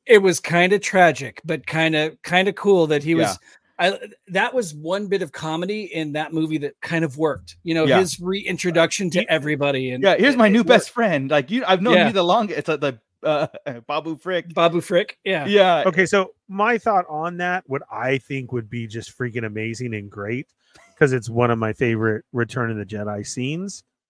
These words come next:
Speaker 2: Yeah.
Speaker 3: if you're gonna continue these movies
Speaker 2: <laughs>
Speaker 3: and you're gonna allow three P O and them to still be in it, I
Speaker 2: Yeah.
Speaker 3: want my memory of the sequels to be <laughs> wiped.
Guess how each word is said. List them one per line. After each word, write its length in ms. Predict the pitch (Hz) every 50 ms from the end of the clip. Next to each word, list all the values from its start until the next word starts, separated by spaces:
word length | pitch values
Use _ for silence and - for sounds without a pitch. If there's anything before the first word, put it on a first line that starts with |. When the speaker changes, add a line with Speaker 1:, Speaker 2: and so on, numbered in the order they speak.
| - 120
Speaker 2:
Yeah. 240 | 117 113 107 101 95 -
Speaker 3:
if 140 | 180 156 143
you're 120 | 175 196
gonna 160 | 208 233 226
continue 400 | 170 - 196 160 - 185 175 175 170
these 180 | 160 139 120
movies 600 | 135 143 147 143 123 127 117 110 110 104 - - -
Speaker 2:
<laughs> 40 | -
Speaker 3:
and 100 | 139 131
you're 140 | 127 135 131
gonna 180 | 139 135 131
allow 180 | 131 131 127 123
three 220 | - - 127 127
P 180 | 123 - 131 127
O 140 | 123 123 123
and 100 | 120 117
them 120 | 120 120 113
to 100 | 113 107
still 200 | - - 135 120
be 260 | 110 120 117 120 135
in 120 | 143 160
it, 220 | 180 214 233 - _ _ _ _ _ _ _ _ _ -
I 60 | -
Speaker 2:
Yeah. 40 | 127 131
Speaker 3:
want 100 | 123 117
my 60 | 120
memory 340 | 117 117 113 117 120 120 117
of 80 | 113 104
the 60 | 110
sequels 420 | - - 135 117 - - 120 -
to 100 | - -
be 120 | - - -
<laughs> 40 |
wiped. 340 | 131 123 104 - 135 131 -